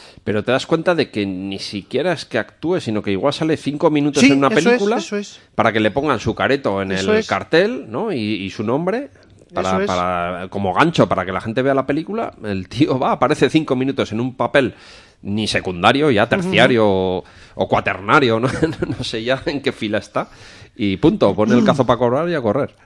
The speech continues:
Speaker 2: Diez minutos menos se llama la película.
Speaker 1: No tiene respeto para sí mismo.
Speaker 2: Diez, diez minutos menos, mm, se llama la película que os voy a recom-, corre-, recomendar.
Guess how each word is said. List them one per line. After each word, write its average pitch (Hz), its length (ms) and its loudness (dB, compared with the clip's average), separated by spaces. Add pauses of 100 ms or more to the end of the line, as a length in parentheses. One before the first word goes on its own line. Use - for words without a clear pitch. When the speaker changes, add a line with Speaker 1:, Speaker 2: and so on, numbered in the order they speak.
Speaker 2:
Diez 170 140 0
minutos 190 400 2
menos 156 320 -2
se - 80 -12
llama 120 220 -8
la 117 40 -12
película. 120 280 2
Speaker 1:
No 131 40 -4
tiene 151 220 2
respeto 139 400 0
para 113 240 2
sí 117 120 -6
mismo. 85 360 -10
Speaker 2:
Diez, 165 240 -4
diez 175 200 -2
minutos 180 400 -2
menos, 196 500 -2
mm, 131 680 -8
se - 120 -14
llama 131 180 -6
la 139 100 -6
película 135 240 -4
que 135 80 -4
os 120 100 -6
voy 131 100 -4
a - 20 -4
recom-, 117 340 -10
corre-, 120 320 -8
recomendar. 107 640 -6